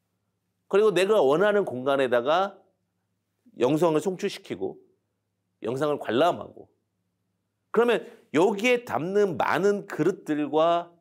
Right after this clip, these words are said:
콘텐츠에 대한 역량들이 굉장히 중요한 시점으로 이제 시장이 바뀌고 있다라는 거예요. 근데 이것이 재작년에, 작년이죠.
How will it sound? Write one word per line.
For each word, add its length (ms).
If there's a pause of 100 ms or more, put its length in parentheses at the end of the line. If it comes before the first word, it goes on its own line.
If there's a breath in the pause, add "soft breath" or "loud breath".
(180)
콘텐츠에 640
대한 200
역량들이 720 (760)
굉장히 500
중요한 320
시점으로 320
이제 160
시장이 380
바뀌고 400
있다라는 420
거예요. 220 (1300)
근데 380 (220 loud breath)
이것이 680
재작년에, 760 (180)
작년이죠. 640